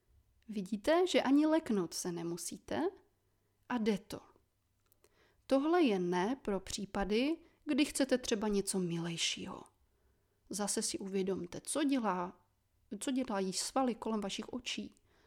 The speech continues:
co dělají svaly kolem vaší pusy. Je to možná ne, které použijete někde v knihkupectví,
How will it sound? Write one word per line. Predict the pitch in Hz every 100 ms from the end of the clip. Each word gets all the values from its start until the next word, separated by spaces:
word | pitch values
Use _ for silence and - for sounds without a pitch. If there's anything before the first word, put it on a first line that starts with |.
| _
co | - 226
dělají | 233 214
svaly | 196 - 302 269
kolem | - 240 233
vaší | 214 - 220
pusy. | - 254 - - 202 202 _ _ _ _ _ _ _ _ _
Je | 320
to | 320
možná | 294 294 247 160
ne, | 180 220
které | 233 - 226 220
použijete | 220 214 202 214 -
někde | 208 196 185
v | -
knihkupectví, | - 285 - 262 233 - - 226 214